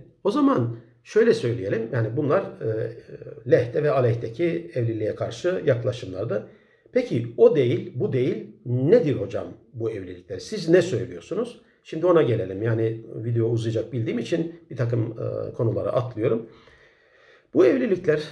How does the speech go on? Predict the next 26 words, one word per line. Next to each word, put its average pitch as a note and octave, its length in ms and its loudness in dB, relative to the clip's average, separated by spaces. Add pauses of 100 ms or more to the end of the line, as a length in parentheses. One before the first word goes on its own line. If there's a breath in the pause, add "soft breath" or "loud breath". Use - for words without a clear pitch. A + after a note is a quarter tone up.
sevgili C#3 420 0
dostlarım B2 480 -4 (160)
kesinlikle E3 560 0
dinle D3 300 2
izah A#2+ 240 0
edilemez. A2+ 420 -2
Zaten C3+ 440 0
din D#3 200 2
çıkmaz A#2+ 440 0
evliliklerden. G#2+ 600 -2
Ben A#2+ 180 4
böyle A#2+ 240 4
derim G#2+ 220 0
zaman F#2 260 -8
zaman. E2+ 320 -10
Bu G3 100 2
evliliklerden C#3 640 0
din C#3 140 0
çıkaramazsınız. A2 720 -2
Bu B2+ 120 2
evliliklerden B2 680 0
örnek A#2+ 340 2
çıkaramazsınız. G#2 840 -6
Neden? F3 580 2
Çünkü A#2 320 -8
bunlar A#2 280 0